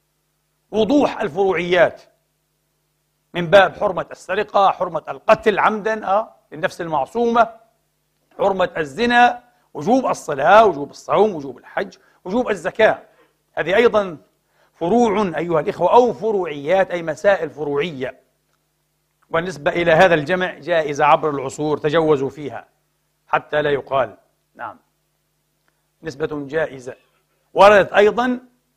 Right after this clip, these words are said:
مورد القطع الذي لا يدخله تأويل صحيح، لا يدخله تأويل صحيح.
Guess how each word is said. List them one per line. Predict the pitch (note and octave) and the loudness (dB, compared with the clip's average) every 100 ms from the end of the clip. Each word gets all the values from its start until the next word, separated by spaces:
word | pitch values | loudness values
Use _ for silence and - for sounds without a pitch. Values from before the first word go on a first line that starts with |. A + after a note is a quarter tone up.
| _ _ | _ _
مورد | E3+ G3 F#3+ E3 | 0 0 0 -4
القطع | E3+ D3+ G3 F#3+ D3+ D3+ | -4 -4 -6 -6 -12 -10
الذي | E3+ F3+ E3 | -8 -6 -4
لا | F3 A3 | -4 -4
يدخله | G#3+ - G#3+ G3 F#3 | -6 -10 -8 -8 -8
تأويل | F3 F3+ F#3 D#3+ | -8 -8 -10 -12
صحيح، | - - D#3 D#3+ A#2 - | -14 -14 -12 -12 -12 -6
لا | D#3+ | -4
يدخله | E3 G3 F3 | -2 0 -2
تأويل | D3 C#3+ E3+ G#3+ A#3 A#3+ - _ _ _ _ | -2 -2 0 0 0 -2 -8 _ _ _ _
صحيح. | - F3+ - G#3+ G3+ - | 0 0 0 -4 -4 -6